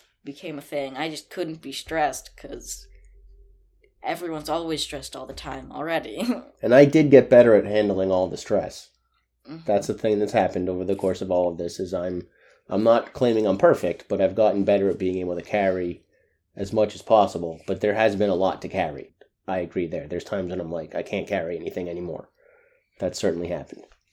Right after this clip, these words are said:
Speaker 2: And much like you, right, I understand where you come from 'cause I have the same lens, right? I'm like, "I should be able to carry all of it, and I should just never be stressed ever. I should just take care of everybody all the time." And that's not realistic for either one of us.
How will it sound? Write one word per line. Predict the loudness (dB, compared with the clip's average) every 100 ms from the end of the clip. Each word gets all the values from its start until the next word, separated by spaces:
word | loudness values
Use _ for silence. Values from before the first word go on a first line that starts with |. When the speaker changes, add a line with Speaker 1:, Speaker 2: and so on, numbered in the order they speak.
| _ _ _ _ -2
Speaker 2:
And | 2 4 6
much | 6 4
like | 2 2 2
you, | 4 6 6 0 0
right, | 4 4 4 0
I | 2 4
understand | 4 2 2 4
where | 4
you | 4 2
come | 2 0
from | 0 -2
'cause | -2 0
I | 4
have | 2
the | 0
same | -2 2
lens, | 4 4 2 -2
right? | -2
I'm | 0
like, | 0 2
"I | 2
should | 6
be |
able | 4
to | 8
carry | 8 8
all | 8 6
of | 2
it, |
and | -2
I | -2
should | -2 -4
just | 0
never | 2 2
be | -2
stressed | -2 -2 -2
ever. | 0 0 0
I | -6
should | -10
just | -10 -6
take | -2
care | 0 2
of |
everybody | 2 0 -2 0
all | 0 -2
the | 0
time." | 0 -2 -6 _ _ _ _ _ _ _ _ _ 4
And | 4 6
that's | 6
not | 8 10
realistic | 10 10 8 2 -6 -8 _
for | -2 4
either | 8 8
one | 8 6
of | 0
us. | -10 -20